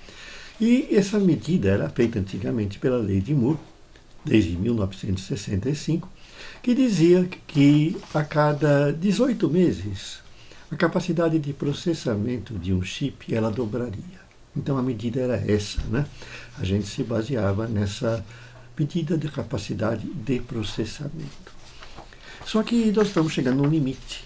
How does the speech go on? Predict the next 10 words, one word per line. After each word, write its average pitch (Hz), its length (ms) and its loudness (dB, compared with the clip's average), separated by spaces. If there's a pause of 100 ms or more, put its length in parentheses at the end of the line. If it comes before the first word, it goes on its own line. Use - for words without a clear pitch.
(140)
né? 131 180 -2 (500)
Que 139 400 4 (200)
quanto 190 300 4
mais 196 600 0 (260)
componentes 101 800 0
a 107 80 0
gente 139 500 -2
integra 139 960 2
num 104 200 -4
chip, - 400 -2